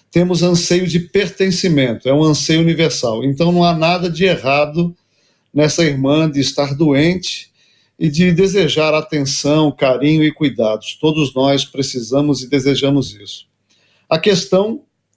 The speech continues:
é condicionar a motivação, a alegria, o desejo de servir, o envolvimento da comunidade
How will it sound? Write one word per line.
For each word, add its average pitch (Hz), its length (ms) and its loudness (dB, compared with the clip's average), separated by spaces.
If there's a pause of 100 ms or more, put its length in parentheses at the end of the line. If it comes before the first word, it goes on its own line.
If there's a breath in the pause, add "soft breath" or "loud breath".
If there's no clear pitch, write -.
(320 soft breath)
é 170 140 2
condicionar 185 960 0
a 139 80 -2
motivação, 151 880 0
a 135 60 2
alegria, 139 840 2
o 120 200 -6
desejo 127 500 0
de 156 120 -2
servir, 147 840 0 (420 soft breath)
o 143 80 0
envolvimento 143 580 2
da 156 80 0
comunidade 147 1000 0